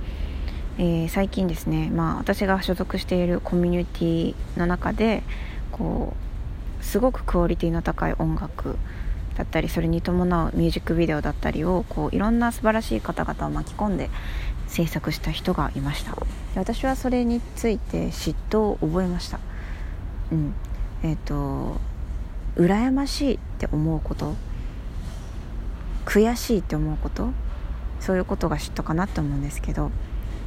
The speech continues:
で、多分、ある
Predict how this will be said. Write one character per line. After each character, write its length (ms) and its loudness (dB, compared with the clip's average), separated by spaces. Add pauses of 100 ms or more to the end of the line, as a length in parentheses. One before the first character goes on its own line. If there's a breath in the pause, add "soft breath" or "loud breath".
(420 loud breath)
で、 280 2 (600)
多 100 6
分、 580 2 (2000)
あ 120 6
る 140 4